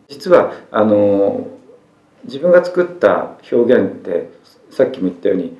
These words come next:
コマーシャルからゲームから本から、あるいは展示から、あるいはテレビの番組とか、すごくいろんな風に見えるのかもしれないんですけど、僕としてはやってることは一つなんですね。それは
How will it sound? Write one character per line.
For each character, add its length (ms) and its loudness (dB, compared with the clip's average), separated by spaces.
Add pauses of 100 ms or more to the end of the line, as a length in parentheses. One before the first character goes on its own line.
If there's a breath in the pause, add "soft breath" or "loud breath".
コ 120 -6
マ 160 0
ー 20 -2
シ 120 -4
ャ 40 0
ル 80 -2
か 120 0
ら 80 0
ゲ 120 -2
ー 100 -2
ム 80 -6
か 160 -12
ら 180 -16 (160)
本 180 -2
か 140 -10
ら、 160 -12 (360 soft breath)
あ 80 0
る 120 0
い 40 0
は 60 -4
展 280 -4
示 80 -10
か 140 -4
ら、 280 -4 (840)
あ 80 -6
る 100 -4
い 40 -6
は 80 -12 (280)
テ 100 0
レ 40 0
ビ 100 -8
の 140 -14 (420)
番 180 -4
組 200 -8
と 80 -16
か、 160 -18 (360 loud breath)
す 120 -12
ご 100 -2
く 260 -6 (300 loud breath)
い 80 -10
ろ 120 -2
ん 120 -2
な 320 0 (1300)
風 200 0
に 280 -4 (240)
見 160 2
え 80 4
る 80 2
の 100 0
か 120 -12
も 80 -16
し 100 -18
れ 60 -14
な 120 -12
い 40 -16
ん 80 -18
で 80 -20
す 100 -20
け 80 -18
ど、 220 -12 (300 loud breath)
僕 180 -4
と 100 0
し 80 -6
て 80 -4
は 60 -2
や 100 -4
っ 40 -16
て 180 -6
る 60 -2
こ 100 -10
と 100 -8
は 60 -6
一 240 -16
つ 120 -20
な 100 -16
ん 160 -20
で 80 -20
す 100 -20
ね。 180 -20 (340 soft breath)
そ 160 -4
れ 80 4
は 140 2